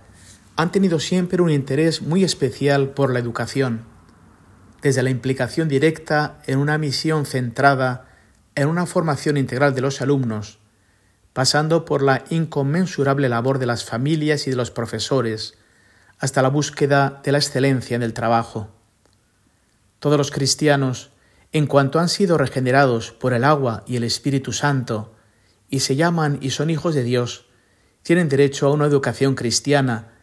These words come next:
afirma la Declaración Gravissimum Educationis de San Pablo sexto. Esta educación busca que los bautizados tomen conciencia del don de la fe y aprendan a adorar a Dios Padre en espíritu y en verdad,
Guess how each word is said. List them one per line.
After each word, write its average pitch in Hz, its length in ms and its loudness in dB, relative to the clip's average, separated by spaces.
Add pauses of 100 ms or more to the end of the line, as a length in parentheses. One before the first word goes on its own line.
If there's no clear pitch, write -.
(340)
afirma 139 580 0
la 131 140 -2
Declaración 127 760 0
Gravissimum 135 680 0
Educationis 131 720 0
de 123 80 -4
San 123 200 -2
Pablo 127 280 0
sexto. 123 640 -4 (1300)
Esta 151 260 0
educación 160 500 0
busca 170 340 0
que - 80 -4
los 139 140 0
bautizados 135 560 -2
tomen 170 240 -2
conciencia 170 580 0
del 139 160 2
don 151 180 0
de 160 120 0
la 123 120 0
fe 175 380 -2 (560)
y 135 120 -2
aprendan 165 520 0
a 127 40 2
adorar 139 440 0
a 131 100 -6
Dios 139 280 -2
Padre 123 320 0
en 135 80 0
espíritu 135 500 -2
y 127 80 -2
en 117 120 -2
verdad, 135 560 -2